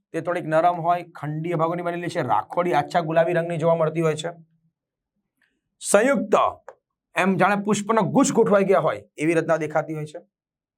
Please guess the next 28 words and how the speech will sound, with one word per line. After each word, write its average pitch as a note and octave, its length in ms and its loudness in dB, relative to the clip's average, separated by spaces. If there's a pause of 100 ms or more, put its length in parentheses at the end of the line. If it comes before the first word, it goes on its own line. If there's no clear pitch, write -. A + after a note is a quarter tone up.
(540)
તેની G#3+ 220 4
રચના G3+ 300 2
લાળ F#3 360 2
ગ્રંથિઓની F#3+ 520 -6
રચનાને F3 340 -8
ખૂબ G3+ 280 0
જ G#3+ 60 2
મળતી C#3+ 480 -6
આવે F#2+ 180 -6
છે. G#2+ 220 -12
યસ, A2 200 -4
એટલે D#3 120 -4
લાળ E3 220 4
ગ્રંથિમાં F3+ 300 -2
જેમ F#3+ 120 -2
કુપિકાઓ G#3+ 400 0
આપણે G3+ 160 2
ભણી G3 180 2
ગયા D3+ 260 2 (320)
એવી A3+ 120 0
આની A3+ 120 4
અંદર A#3 160 2
પણ A3 160 0
કુપિકાઓ G3+ 460 0
જોવા F#3 160 2
મળતી F3 260 -4
હોય E3+ 100 -2
છે F3 120 -6